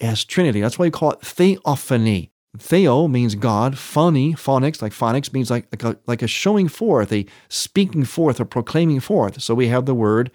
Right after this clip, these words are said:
theophany, a showing forth of God, but God who is Trinity. Now, during this feast day also, we have other themes, one of which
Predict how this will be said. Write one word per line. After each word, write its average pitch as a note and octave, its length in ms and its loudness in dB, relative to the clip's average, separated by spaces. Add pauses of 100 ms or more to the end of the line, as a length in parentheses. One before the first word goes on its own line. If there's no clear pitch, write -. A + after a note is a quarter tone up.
(500)
theophany, C3+ 760 -2 (300)
a A#2 60 -2
showing D#3 360 2
forth B2 280 0
of G#2 300 -6
God, C#3 480 2 (320)
but A2 200 -4
God D3+ 280 2
who B2+ 180 0
is C3 300 -2 (160)
Trinity. G#3+ 640 0 (600)
Now, D#3 160 4
during B3 300 4
this E3+ 200 2
feast A#2 320 -4
day A#2 140 -2
also, A#2 480 0
we C3+ 160 2
have C3+ 220 0
other D#3 280 0
themes, A#2+ 640 -2
one F#3+ 180 4
of F#3+ 160 0
which A2+ 340 -2